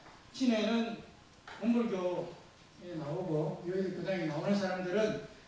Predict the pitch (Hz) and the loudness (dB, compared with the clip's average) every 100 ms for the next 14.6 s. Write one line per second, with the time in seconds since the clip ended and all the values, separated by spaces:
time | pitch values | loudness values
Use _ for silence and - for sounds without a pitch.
0 | - - 226 - 254 247 208 170 160 180 | -8 0 0 2 4 6 4 0 -4 -4
1 | 196 214 160 139 160 226 196 151 170 185 | -2 -2 -2 -4 -4 -4 -6 -8 -10 -12
2 | 156 156 135 160 143 143 160 165 180 185 | -10 -10 -6 -6 -4 -4 -4 -4 -4 -6
3 | 135 135 160 135 135 135 - 220 208 170 | -6 -8 -10 -12 -12 -12 -10 -6 -4 -4
4 | 139 - - - - - 180 175 208 214 | -6 -10 -18 -20 -20 -16 -10 -4 0 0
5 | 160 - - - 139 - - - - - | 0 -4 -12 -14 -16 -16 -20 -20 -20 -20
6 | - 175 180 147 196 151 147 160 - - | -12 -10 -6 -4 -4 -2 -4 -6 -10 -18
7 | - 151 147 - 233 220 202 185 190 196 | -16 -12 -10 -10 -6 -4 -4 -2 2 2
8 | 196 - - - - 180 175 139 156 175 | 0 -6 -16 -18 -10 -6 -4 -4 -6 -6
9 | 175 185 208 156 139 143 160 240 233 147 | -4 -2 -2 -4 -8 -8 -4 -2 -2 -4
10 | 143 160 - 143 143 175 151 - - - | -6 -6 -8 -10 -8 -6 -6 -6 -8 -10
11 | - - 151 151 175 196 208 220 226 233 | -12 -16 -6 -4 0 4 4 4 2 4
12 | 240 240 208 202 196 202 202 151 139 - | 4 4 2 -2 -4 -4 -4 -4 -8 -12
13 | - - - - - 175 160 139 143 180 | -18 -20 -20 -20 -18 -10 -8 -6 -4 0
14 | 202 214 208 220 233 | 2 2 0 -2 -4